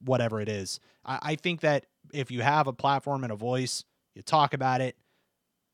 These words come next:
a-, and, and you do that. And, and video games, they <laughs> give a platform. I mean, look at Twitch is literally a platform like this. So I don't know. It's kinda, it, it's an interesting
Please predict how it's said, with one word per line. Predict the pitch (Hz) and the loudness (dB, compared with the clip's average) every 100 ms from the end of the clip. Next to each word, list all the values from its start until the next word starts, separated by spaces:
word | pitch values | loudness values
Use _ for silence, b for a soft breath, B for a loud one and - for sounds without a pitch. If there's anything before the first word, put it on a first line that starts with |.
| _ | _
a-, | 120 110 | -8 -6
and, | 120 110 - | -8 -10 -10
and | 120 | -12
you | 107 | -10
do | 101 127 | -6 -2
that. | 123 123 | 0 0
And, | 117 107 | -4 -14
and | 127 117 | -10 -8
video | 104 160 165 | -4 -2 -2
games, | 139 143 143 139 - - _ | -2 -2 -2 -4 -8 -10 _
they | 117 | -14
<laughs> | |
give | 104 - 185 | -10 2 2
a | 170 | 2
platform. | - 202 220 _ 175 170 175 | 4 6 6 _ 0 2 0
I | 156 | -4
mean, | 139 139 | -6 -8
look | 147 | -8
at | 156 _ _ 113 | -8 _ _ -20
Twitch | - 127 165 | -14 -10 -10
is | 127 | -6
literally | 160 180 175 | -2 0 0
a | |
platform | 165 196 156 139 131 | 4 4 4 -4 -4
like | 123 113 | -6 -4
this. | 123 123 | -6 -6
So | - 110 101 b b b b b b | -6 -6 -6 b b b b b b
I | - | -2
don't | 147 | 2
know. | 139 113 | 4 2
It's | 117 | 0
kinda, | - 180 151 - | 2 4 4 0
it, | 147 165 | -4 -2
it's | 160 | -2
an | 165 - | -4 -4
interesting | 180 175 180 - 175 151 143 | -4 0 0 0 0 0 -2